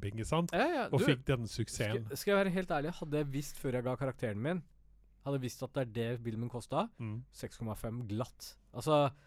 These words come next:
Speaker 2: det er respekt at de klarte
Speaker 1: Ja.
Speaker 2: å klemme ut, fordi mens, altså, effekten og
Speaker 1: Altså,
Speaker 2: alt dette her.
Speaker 1: opening weekend i U S A og Canada,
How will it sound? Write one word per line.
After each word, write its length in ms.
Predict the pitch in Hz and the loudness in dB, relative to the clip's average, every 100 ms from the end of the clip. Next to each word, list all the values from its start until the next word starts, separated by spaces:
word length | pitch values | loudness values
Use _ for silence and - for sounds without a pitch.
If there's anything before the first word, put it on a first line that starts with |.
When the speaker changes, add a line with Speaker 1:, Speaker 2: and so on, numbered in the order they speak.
| - _ - | -20 _ -12
Speaker 2:
det 240 | 127 135 170 | 0 4 6
er 140 | 170 | 6
respekt 400 | 156 156 147 - | 2 -2 -4 -6
at 100 | 127 | -6
de 60 | 135 | 0
klarte 220 | 131 135 | 2 2
Speaker 1:
Ja. 60 | 139 | 0
Speaker 2:
å 160 | - - | -8 -2
klemme 320 | 147 113 127 | 0 2 -2
ut, 80 | 135 | -2
fordi 240 | 147 147 151 90 120 | 0 2 0 -2 -12
mens, 460 | 151 143 139 131 - - | -4 0 0 -2 -8 -8
altså, 300 | 123 143 135 | -2 0 0
effekten 540 | 143 - 131 - - 131 | -4 -6 -6 -6 -6 0
og 60 | 147 | 6
Speaker 1:
Altså, 140 | 160 151 | 8 8
Speaker 2:
alt 140 | 156 | 8
dette 180 | 156 175 180 - | 4 2 -4 -8
her. 80 | - | 8
Speaker 1:
opening 480 | 175 - 143 151 160 175 | 8 10 4 2 2 2
weekend 440 | 147 - 131 127 | 0 0 -2 2
i 120 | 135 | 4
U 80 | 139 | 4
S 100 | - 151 | 4 6
A 120 | 135 123 | 6 6
og 120 | 151 - | -2 -2
Canada, 500 | 143 113 127 160 | 0 0 2 2